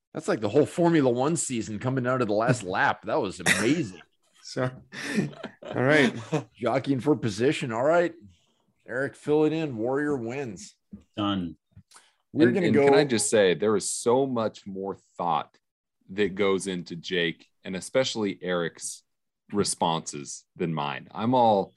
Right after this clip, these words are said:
Speaker 4: you know, right off the cuff.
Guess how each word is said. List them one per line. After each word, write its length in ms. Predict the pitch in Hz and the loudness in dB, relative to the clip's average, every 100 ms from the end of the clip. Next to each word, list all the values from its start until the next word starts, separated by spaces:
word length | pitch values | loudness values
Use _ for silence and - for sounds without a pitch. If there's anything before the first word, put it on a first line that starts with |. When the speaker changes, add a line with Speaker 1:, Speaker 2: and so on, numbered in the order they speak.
| _ _ _ _ _ | _ _ _ _ _
Speaker 4:
you 120 | 110 | -6
know, 340 | 98 82 78 - _ - | -4 -4 -6 -12 _ -20
right 400 | 98 95 104 104 | -16 -4 -2 0
off 260 | 98 92 - | 0 -2 -6
the 100 | 90 | -10
cuff. 440 | - 90 90 | -6 -4 -4